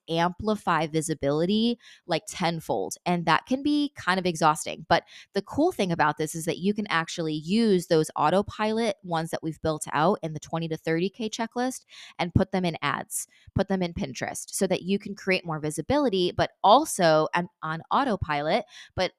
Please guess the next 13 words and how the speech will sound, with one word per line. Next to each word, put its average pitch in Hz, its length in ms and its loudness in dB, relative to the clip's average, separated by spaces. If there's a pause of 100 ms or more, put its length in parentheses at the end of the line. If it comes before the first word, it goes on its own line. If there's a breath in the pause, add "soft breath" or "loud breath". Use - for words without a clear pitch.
(540)
also 185 880 4
be 202 180 -2
offering, 156 760 0 (400)
you 180 100 -2
know, 147 260 0
maybe 175 260 -4
application 165 640 0
only, 160 300 -6
high 151 260 -2
level 156 300 0
ticket, 156 420 -2 (160)
you 170 80 -4
know, 165 100 2